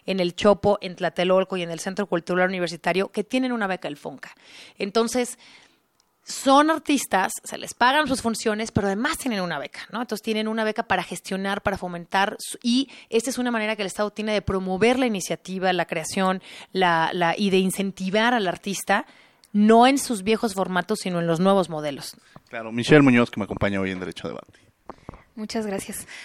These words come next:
Speaker 3: Bueno, y hablando un poco de esta profesionalización, me salta a la mente esta, esta vinculación que hay, ¿no? con los, con los egresados. En, en el caso, por ejemplo, de los administradores, pues nos interesa vincularnos con las incubadoras, ¿no? Para,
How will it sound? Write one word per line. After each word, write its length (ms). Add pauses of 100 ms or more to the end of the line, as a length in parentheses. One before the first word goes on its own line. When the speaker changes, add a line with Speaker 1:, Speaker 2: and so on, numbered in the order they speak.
(120)
Speaker 3:
Bueno, 140
y 80
hablando 340
un 80
poco 220
de 80
esta 200
profesionalización, 920
me 80
salta 500
a 160
la 140
mente 920
esta, 520
esta 220
vinculación 720
que 140
hay, 160
¿no? 160
con 180
los, 340
con 140
los 160
egresados. 640
En, 120
en 240
el 80
caso, 200
por 120
ejemplo, 200
de 40
los 120
administradores, 760
pues 120
nos 180
interesa 360
vincularnos 560
con 160
las 160
incubadoras, 720
¿no? 80
Para, 320